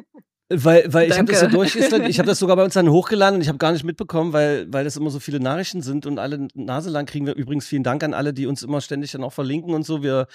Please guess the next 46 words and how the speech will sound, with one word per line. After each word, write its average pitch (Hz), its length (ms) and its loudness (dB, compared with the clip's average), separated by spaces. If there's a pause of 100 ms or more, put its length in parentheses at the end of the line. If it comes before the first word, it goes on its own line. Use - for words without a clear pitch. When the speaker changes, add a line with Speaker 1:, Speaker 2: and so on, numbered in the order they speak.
(200)
Speaker 1:
nutzt 165 360 4
gerne 185 280 4
unsere 165 340 2
Stories 185 600 0 (120)
<laughs> 214 120 -14
für 202 400 6
eure, 190 380 6
für - 320 -4
eure 165 240 6
Reichweite. 156 560 2 (260)
Ah, 135 100 2
das 147 160 0
wart 160 180 4
ihr. 180 280 4 (240)
Also 143 140 2
dann 147 80 4
habt 147 120 2
ihr 202 120 4
quasi 175 500 2
schon 156 280 0
einmal, 170 840 4
äh, 151 160 0
bei 143 160 2
den 151 140 2
Gegnerinnen 175 560 2
den 147 160 4
Sekt 127 320 0
vom 165 160 -2
Sponsor 190 400 2
geklaut, 165 580 2
äh, 160 160 0
habt 147 180 0
euch 180 140 0
auf 156 100 -4
die 175 120 -2
Bank 139 240 2
Speaker 2:
Kann 220 80 -2
man 190 80 0
so 220 120 6
Speaker 1:
gesetzt 226 160 -2
und 170 100 4
Speaker 2:
sagen, 156 60 6
Speaker 1:
habt 165 160 4
das 185 200 2
Speaker 2:
ja. 196 120 8
Speaker 1:
dann, 190 120 2